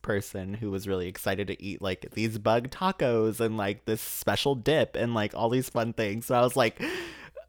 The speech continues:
for me personally, it's still new, but I was like, it seems interesting and I'm intrigued. There's a lot of, there's a lot that you can do just like you can with plants. <laughs>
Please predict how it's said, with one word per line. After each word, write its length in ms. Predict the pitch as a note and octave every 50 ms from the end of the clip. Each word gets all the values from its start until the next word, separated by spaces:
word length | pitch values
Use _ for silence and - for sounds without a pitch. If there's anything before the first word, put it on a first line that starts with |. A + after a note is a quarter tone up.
| _ _ _ _
for 260 | - - - F#3 F3+
me 320 | E3 D#3+ E3 F3+ F#3 F#3 F#3+
personally, 680 | F#3 - G3 D#3+ D#3 - - A3+ A3 G#3+ G#3+ A3 A3 G3+
it's 240 | - C3+ C3+ - -
still 360 | - - C#3+ C3+ C#3 C3+ A#2
new, 600 | B2 A#2 A#2 A2+ A2 G#2+ A#2 C3+ F#3 C4 D#4+ D#4+ D#4+
but 240 | B3 G#3 E3 D3 B2
I 100 | A#2+ B2+
was 120 | C3+ C#3 C#3+
like, 140 | C3 B2 -
it 180 | B2 - -
seems 380 | - - - D3+ F3 G#3+ A#3+ F#3+
interesting 720 | - B2 C#3 C3+ C#3+ C3+ - - - D#2 C#2+ E2+ F2+ C#2
and 240 | - G2+ A2 G#2+ G2+
I'm 240 | C#2+ A#2+ C3+ C#3+ C#3+
intrigued. 580 | B2 B2 - - A#2 F2 C#2 D2 F2+ A2+ G2+
There's 220 | A2+ A2 A#2+ A#2 A#2+
a 60 | B2+
lot 300 | A#2+ A2+ G#2+ A#2 C3+ C3+
of, 260 | A#2+ G2+ F#2+ - - - _ _ _
there's 220 | - A#2+ C3 C#3 C#3
a 40 | C3+
lot 300 | B2+ C3+ D#3+ F3 - -
that 140 | A#2 - -
you 80 | A#2+ -
can 160 | - A#2 A2+
do 220 | G2+ A2+ F#2+ E2+ F#2+
just 280 | F#2 G#2 G#2 - -
like 160 | - G2+ G2 - _ -
you 140 | - A2+ A2
can 320 | F#2+ - A2 G2+ G2 G2 F#2+
with 260 | F2 F#2 - - - - - -
plants. 520 | - - G3 F#3 - - - - - -
<laughs> 40 | -